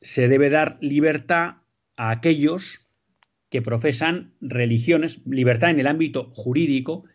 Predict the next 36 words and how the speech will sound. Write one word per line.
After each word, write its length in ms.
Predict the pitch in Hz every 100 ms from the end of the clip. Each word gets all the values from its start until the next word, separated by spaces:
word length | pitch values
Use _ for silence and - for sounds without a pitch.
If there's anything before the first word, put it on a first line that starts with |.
| _ -
a 80 | 117
aquellos 320 | 127 131 -
que 80 | 123
profesan 420 | 123 135 143 143
religiones 440 | 135 127 147 147
que 100 | 123
no 100 | 117
son 140 | 110 98
la 100 | 92
verdadera. 480 | 92 90 90 - _ _ _ _ _ _ _ _ _ _ _ _ -
No 160 | 107 107
se 100 | 113
les 120 | 95
debe 180 | 101 98
perseguir. 420 | 113 101 87 85 - _ _ _ _ _ _ _ _ _ _ _ _ _ -
¿Mm? 180 | - 113 - - _ -
El 80 | 113
Catecismo 420 | 101 101 98 107
siempre 260 | 113 113 113
marca 300 | 120 120 135
que 140 | 131
esa 160 | 131 110
libertad 320 | 110 110 113
religiosa 560 | 113 113 135 120 151 -
de 160 | 113
orden 180 | 104 107
jurídico, 680 | 98 120 117 147 139 - - - _ _ _ _ _ _
¿no?, 240 | 104 107 - _ _ _ _ _ -
tiene 500 | 127 127 143 147 -
una 220 | 131 120
limitación 540 | 120 120 117 113 135 131
que 80 |
es 60 | 120
el 60 | 107
bien 160 | 101
común. 340 | 98 92 90